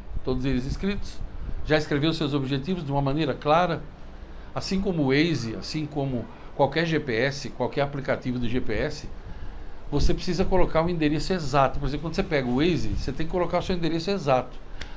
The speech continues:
Não adianta você dizer, por exemplo, "Eu quero ir pra Fortaleza." Quando chegar no limite do município, ele vai dizer, "Ó,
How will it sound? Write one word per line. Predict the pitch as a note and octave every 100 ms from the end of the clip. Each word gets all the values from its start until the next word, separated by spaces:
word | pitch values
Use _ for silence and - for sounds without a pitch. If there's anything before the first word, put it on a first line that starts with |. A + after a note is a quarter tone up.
| -
Não | D3+
adianta | D#3 G3
você | G#3
dizer, | D#3+ D3+ E3
por | D#3
exemplo, | C#3+ D3 C#3+
"Eu |
quero | D#3+ D3+
ir | E3
pra | E3
Fortaleza." | - E3 E3+ D3 A#2+ A2 A#2 - - -
Quando | F#3+
chegar | - F3+ F3+
no | F#3+
limite | F3 E3 G3 F#3
do |
município, | D#3 D#3 C3 F3+ G#3
ele | G3+
vai | D3+
dizer, | F#3+ D3 C3 - -
"Ó, | - A#2+